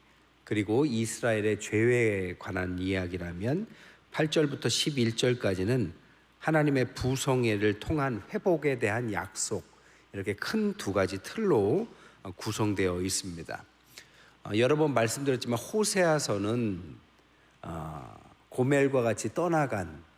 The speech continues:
변한, 타락한 신부와 같은 이스라엘을, 에, 질책하기도, 혹은 달래기도, 혹은 화를 내기도 하면서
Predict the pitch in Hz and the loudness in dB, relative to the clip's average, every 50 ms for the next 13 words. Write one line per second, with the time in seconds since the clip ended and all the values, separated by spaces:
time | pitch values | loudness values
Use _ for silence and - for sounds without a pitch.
0 | _ _ _ _ _ _ - - - 104 107 117 120 120 117 117 104 85 76 73 | _ _ _ _ _ _ -12 -6 -2 0 0 2 2 2 0 0 -2 -4 -8 -12
1 | - - - - - _ _ _ _ - - - - 170 170 160 151 156 - - | -18 -20 -20 -20 -20 _ _ _ _ -14 -10 -6 -2 0 2 2 0 0 -4 -2
2 | - 131 110 92 80 - - - - - _ - - - - - 185 175 165 165 | 0 0 0 0 -4 -8 -14 -20 -20 -20 _ -12 -8 -6 -2 -2 0 0 0 2
3 | 165 156 143 135 113 117 107 101 - - - 110 107 107 104 101 107 110 107 - | 2 4 4 2 2 0 -2 -4 -4 -4 -2 -2 0 0 0 -2 -2 -4 -6 -6
4 | - 123 117 110 107 104 101 95 117 131 160 180 185 - - - - - - - | -2 0 0 2 2 0 0 0 2 2 2 2 0 -4 -14 -20 -20 -20 -20 -20
5 | - _ - - 90 90 90 87 87 85 82 76 60 - - _ _ _ _ - | -20 _ -10 -6 -4 -4 -4 -4 -6 -8 -10 -12 -12 -16 -20 _ _ _ _ -8
6 | - - 131 143 139 139 - - 143 135 - - - 95 87 92 92 - - 82 | -6 -2 0 0 0 0 -2 -4 -4 -4 -8 -8 -8 -8 -8 -8 -8 -8 -10 -12
7 | 76 - - _ _ _ _ _ - 139 147 143 143 156 196 240 - - - - | -12 -14 -18 _ _ _ _ _ -6 -2 0 0 0 0 -2 -4 -8 -14 -20 -20
8 | _ _ - - - 107 104 104 113 110 104 - 107 87 - 80 67 - - - | _ _ -10 -6 -2 0 2 2 2 0 0 -4 -8 -10 -8 -10 -12 -14 -14 -10
9 | - 143 143 160 151 147 - - - - 220 226 208 196 180 160 135 117 120 113 | -8 -4 -2 -2 -2 -4 -4 -10 -8 -2 -2 0 2 4 4 4 2 2 0 -2
10 | 104 110 104 107 107 104 101 101 95 - 123 131 147 139 110 - | -2 -2 -2 -2 -4 -4 -6 -6 -8 -4 -2 -2 0 -2 -2 -6